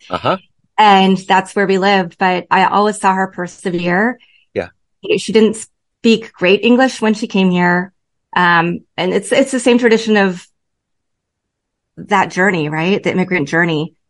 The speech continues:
Speaker 2: Come
Speaker 1: Yeah.
Speaker 2: here for a better life. You try to do everything you can. You pour into your kids. You work hard. And so I always saw her work hard. And it wasn't until, I didn't really appreciate it, probably until I graduated from high school <laughs> and moved out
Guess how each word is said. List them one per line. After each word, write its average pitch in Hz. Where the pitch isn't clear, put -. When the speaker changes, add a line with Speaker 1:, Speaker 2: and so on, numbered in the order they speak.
Speaker 2:
Come 202
Speaker 1:
Yeah. 190
Speaker 2:
here 185
for 185
a 180
better 180
life. 180
You 175
try 180
to 170
do 185
everything 180
you 175
can. 175
You 160
pour 190
into 180
your 170
kids. 175
You 175
work 185
hard. 170
And 185
so 202
I 202
always 262
saw 214
her 202
work 180
hard. 160
And 175
it 165
wasn't 208
until, 190
I 202
didn't 247
really 208
appreciate 202
it, 277
probably 202
until 180
I 170
graduated 185
from 185
high 175
school -
<laughs> -
and 349
moved 339
out 277